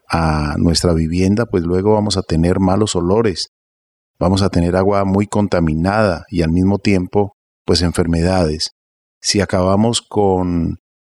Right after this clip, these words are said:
el bosque cercano, con la selva cercana, con el corredor biológico cercano, pues realmente por un incendio, por un descuido, por, eh, quemar hierbas,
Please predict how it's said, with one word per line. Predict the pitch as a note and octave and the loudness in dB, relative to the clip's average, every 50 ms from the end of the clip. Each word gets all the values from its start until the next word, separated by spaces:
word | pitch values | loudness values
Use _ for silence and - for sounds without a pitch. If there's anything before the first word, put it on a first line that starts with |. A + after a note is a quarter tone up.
| _ _ | _ _
el | - F#2 F2+ F2 E2+ F2 | 0 2 2 2 2 0
bosque | E2 F2 G2 G#2+ A#2 A2 - - - A2 | -2 -2 0 0 0 0 -2 -4 -2 0
cercano, | - G2 F2+ E2+ - - - G2 G2 G2 F#2+ F#2+ F#2 F#2 F#2 F2+ - | 0 0 0 -4 -4 -4 -2 0 2 2 2 2 2 0 0 -2 -2
con | - F#2 F2 | -2 0 0
la | E2 D#2+ | 0 0
selva | - - G2+ F#2+ F#2 F#2 F#2+ F#2 | 0 0 0 0 2 0 0 0
cercana, | - F2 E2+ - - A2 G2+ G2 F#2+ F2+ F2 E2 D#2+ E2 D#2+ - _ | 0 -2 -2 -2 -4 -2 0 2 2 2 0 0 -4 -6 -8 -10 _
con | - F#2+ F#2 F2+ F2 F2 E2+ E2+ E2 D#2+ | -2 0 0 2 2 2 0 0 0 0
el | E2 E2 - | 0 -2 0
corredor | - F2+ F2 F2 F2 E2+ E2+ F2+ F#2 F#2+ F#2+ F#2+ G2 | 0 0 0 2 0 0 0 0 0 2 2 0 0
biológico | F#2 F#2+ F#2+ F#2 F#2 F#2 F#2 E2+ - F#2+ - - E2+ E2 | -2 -2 0 2 2 2 0 0 -4 -6 -2 -2 0 0
cercano, | F2+ F2 F2 - - G#2+ G#2 G2+ F#2+ F2+ F2 F2 - _ _ _ _ _ _ _ _ _ _ _ _ _ _ _ | 0 0 -2 -2 -2 -2 0 2 2 0 0 -4 -8 _ _ _ _ _ _ _ _ _ _ _ _ _ _ _
pues | _ F#2+ F2+ | _ -2 0
realmente | F#2 F#2 F#2 F#2 G2 G2 G2+ G2+ G#2 G#2 F#2+ A2 - | 2 2 2 2 2 2 2 2 2 0 0 -2 -2
por | - F#2 F2 | -2 -2 0
un | F2+ F#2 F#2+ | 2 2 2
incendio, | G2 F2+ - G2+ G2+ G2 F#2 F#2 F#2+ E2+ | 0 0 0 0 2 2 2 0 -2 -2
por | - F2+ F2 | 0 0 0
un | F2+ F#2 F2+ | 2 2 2
descuido, | G2 F#2 - - - G#2 G2+ G2 F#2 F2+ F2 D#2+ - _ | 2 0 -2 -2 0 0 2 2 2 2 0 -2 -2 _
por, | F2+ F2 F2 E2+ E2+ E2+ E2+ | 0 2 2 2 2 0 -2
eh, | E2 E2 E2 D#2+ - | -2 -2 -4 -6 -4
quemar | - F#2+ F2+ F#2 F#2+ F#2 F#2+ | -2 0 2 2 0 0 -2
hierbas, | F#2 G2 A2 G#2 F#2+ F2 F#2 F#2 F2 D#2+ - | 0 0 0 2 0 0 -2 -2 -2 -2 -6